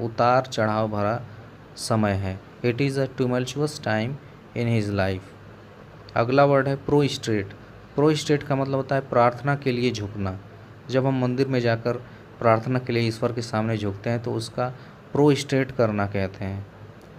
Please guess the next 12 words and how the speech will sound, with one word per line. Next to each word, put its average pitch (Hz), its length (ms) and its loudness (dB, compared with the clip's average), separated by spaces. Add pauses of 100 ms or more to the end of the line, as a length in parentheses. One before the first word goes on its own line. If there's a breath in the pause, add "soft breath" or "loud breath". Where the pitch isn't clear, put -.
(1700)
जैसे 120 280 2
इसका 120 220 0
example 117 520 2
है, 131 80 2
महिला 127 480 2
प्रार्थना 123 580 2
के 123 200 -2
लिए 107 340 -2 (100)
ईश्वर 135 360 -2
के 127 140 -2
सामने 107 440 0
झुकी, 95 420 -6